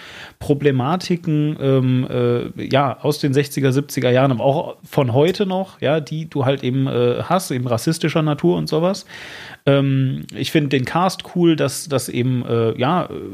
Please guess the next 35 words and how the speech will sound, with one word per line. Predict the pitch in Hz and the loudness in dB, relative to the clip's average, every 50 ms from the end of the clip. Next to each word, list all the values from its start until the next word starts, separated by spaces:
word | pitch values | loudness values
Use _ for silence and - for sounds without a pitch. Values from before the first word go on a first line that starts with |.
| 95 110 117 | -10 -8 -6
äh, | 113 | -6
aus | 90 73 - 117 - | -6 -6 -6 -4 -2
meiner | 139 131 160 175 156 135 | 0 0 2 2 2 2
Sicht | 127 143 135 - - | 2 0 -2 0 -2
ein | 127 | 2
sehr | 120 131 135 | 4 4 4
durchmischter | 135 131 120 - 135 143 156 165 - - 139 131 131 127 127 135 | 4 2 0 2 2 2 2 2 2 2 2 4 4 2 0 0
Männer-Frauen-Cast | 131 127 135 131 123 120 - - 165 185 208 208 202 - 175 165 160 151 - - | 0 -2 0 0 -2 -4 -2 0 0 0 0 -2 -2 0 0 0 0 0 -2 -4
dabei | 143 135 135 135 135 139 139 | -2 0 0 0 0 0 0
ist | 139 131 - | -2 -2 -4
und, | 135 120 123 123 117 113 135 | -4 -2 -2 -2 -2 -2 -2
äh, | 131 123 120 117 117 113 | -2 0 0 0 0 -2
eben | - 113 113 123 123 120 117 117 120 - | -2 -4 -4 -2 -2 -2 -4 -4 -6 -4
zum | - 127 | 0 2
Beispiel | 123 123 117 - 123 107 | 2 2 2 0 0 0
die | 110 107 | 0 0
Schwester | - - 147 151 143 - - 143 135 | 0 2 2 2 2 2 2 2 2
ja | 127 120 117 117 | 2 2 0 0
wirklich, | 135 131 135 - 131 123 120 117 - - - - - - - - - - - | 0 -2 2 2 2 2 2 0 -4 -14 -20 -18 -18 -16 -16 -16 -18 -8 0
äh, | - 131 | 2 2
als | 131 - 120 120 110 117 | 4 4 2 0 2 2
weibliche, | 127 151 147 - 147 131 - 143 | 2 2 0 -2 -6 -2 0 2
äh, | 131 127 123 127 139 - 127 123 123 123 - 120 117 117 113 113 | 2 2 2 0 -2 -2 -2 -2 -2 -2 -2 -4 -4 -4 -4 -4
äh, | 117 | -6
als | 117 113 - | -6 -6 -2
weibliche | - 127 135 131 135 107 117 | 0 0 0 0 -2 -4 -4
Q, | 113 - - 165 165 180 175 | -4 -2 2 4 4 4 4
wenn | 151 151 | 4 2
man's | 151 147 147 135 | 2 0 -2 0
so | - 156 147 | -2 -2 0
möchte, | 139 147 143 139 - 151 143 135 135 135 - _ _ _ _ _ _ _ _ _ _ - - - - | 0 0 -2 0 2 2 2 2 0 -4 -10 _ _ _ _ _ _ _ _ _ _ -14 -12 -8 -2
äh, | - 120 117 117 | 2 2 4 4
da | 117 110 110 107 | 4 4 4 4
wirklich, | 139 139 135 - 139 131 127 120 - - - - | 2 2 2 2 2 4 4 2 -2 -6 -8 -4
äh, | - 127 123 120 117 113 | -2 2 2 4 4 2